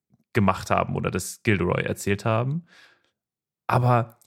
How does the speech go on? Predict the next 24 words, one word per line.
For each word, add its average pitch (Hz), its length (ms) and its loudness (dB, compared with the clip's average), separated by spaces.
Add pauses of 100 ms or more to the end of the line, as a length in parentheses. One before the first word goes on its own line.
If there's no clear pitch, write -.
ist 123 220 0
da 135 80 6
Harry 139 480 4
oder 135 200 4
so 117 260 2
nicht 110 180 2
mal 107 60 4
hingegangen 123 400 2
und 117 40 2
hat 113 80 0
gesagt, 110 280 0
"Ey, 135 340 -2
das 107 200 -2
ist - 180 -6
einfach 107 460 0 (240)
das - 220 -2
geistige 127 500 2
Eigentum 101 760 0 (680)
von 127 280 2
jemandem 117 300 6
komplett 123 420 0
anders", 117 320 4
und 104 180 0
Gilderoy 135 640 4